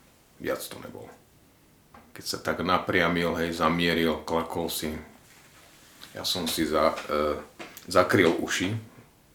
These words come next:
zatvoril som oči a hovorím: "Nie."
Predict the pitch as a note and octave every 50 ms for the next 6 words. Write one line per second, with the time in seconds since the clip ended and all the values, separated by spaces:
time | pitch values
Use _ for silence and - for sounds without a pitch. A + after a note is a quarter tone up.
0 | - _ _ - - - F2+ E2+ F2 - - F#2+ F#2+ G2+ G2+ F#2+ - - E2+ E2+
1 | D#2+ - - - - G#2 F#2+ - - F#2 F#2+ A2+ - - - - - _ _ _
2 | - - - - - - - - - - - - - - _ _ _ _ _ _
3 | _ _ _ _ - F#2 F#2 F#2 F2 - G2 G2 F#2+ F#2+ F#2 F#2 F2+ F2+ G2 G2
4 | G2+ G#2 G#2+ G#2+ G2+ F2+ E2 D#2 D2